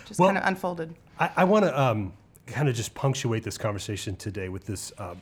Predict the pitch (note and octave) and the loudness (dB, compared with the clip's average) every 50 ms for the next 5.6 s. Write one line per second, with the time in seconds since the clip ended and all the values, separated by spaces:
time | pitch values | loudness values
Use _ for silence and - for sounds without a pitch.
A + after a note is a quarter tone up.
0 | - _ - C3+ A2 C3 D#3 E3+ E3 C#3 A2+ F#2 F#2 - - - A2 G2 G#2 G2 | -20 _ -16 -6 0 0 0 2 0 -2 -4 -4 -6 -10 -8 -6 -6 -4 -4 -6
1 | F#2 F2 - - G2 E2 F2 E2+ - - - - F#2 F#2+ F#2+ - - - - A2 | -8 -10 -12 -12 -14 -14 -14 -14 -16 -14 -12 -10 -10 -10 -12 -14 -16 -14 -10 -8
2 | F#2+ G2 G#2 G2 F#2+ E2+ - - - E2 D#2 D#2 - - F2+ E2+ E2+ - - - | -6 -4 -4 -6 -6 -10 -12 -14 -14 -16 -16 -16 -16 -16 -16 -16 -16 -18 -20 -20
3 | - - - F3 D#3 - G#3+ D#3+ D#3 C#3+ D#3+ F3 - - G3+ D3+ B2 A#2 G#2 - | -6 -2 0 0 0 0 -2 -2 -2 0 0 -2 -2 0 0 0 -2 -2 -2 -2
4 | B2 B2 A#2 A2 C3 C#3+ C#3+ C3 - - - C#3 B2 C3+ C3+ C#3 D3+ D3+ D3 C#3+ | 0 0 0 0 0 0 0 0 -2 -4 -2 0 0 0 2 2 0 0 -2 -4
5 | C#3+ - - - D3 C3+ C3 C#3 C#3 D#3 F3 E3 | -8 -10 -6 -4 -4 -2 -2 -4 -4 -4 -6 -8